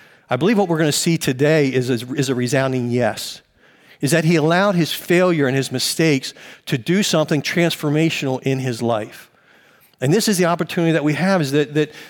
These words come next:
that the mistakes that we make can become building places in our lives. You know, we sang that, that song,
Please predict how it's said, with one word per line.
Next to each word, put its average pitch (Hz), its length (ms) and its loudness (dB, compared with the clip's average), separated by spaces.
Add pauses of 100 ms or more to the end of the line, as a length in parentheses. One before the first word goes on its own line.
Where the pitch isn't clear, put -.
that 151 140 0
the 160 80 2
mistakes 190 580 0
that 170 100 0
we 160 120 0
make 160 280 2
can 160 200 -2
become 160 540 -2 (340)
building 175 340 4
places 139 480 0
in 131 140 -2
our 123 120 2
lives. 123 540 -2 (540)
You 139 80 0
know, 151 60 4
we 160 80 2
sang 180 260 2
that, 147 160 0
that 151 140 2
song, 160 340 0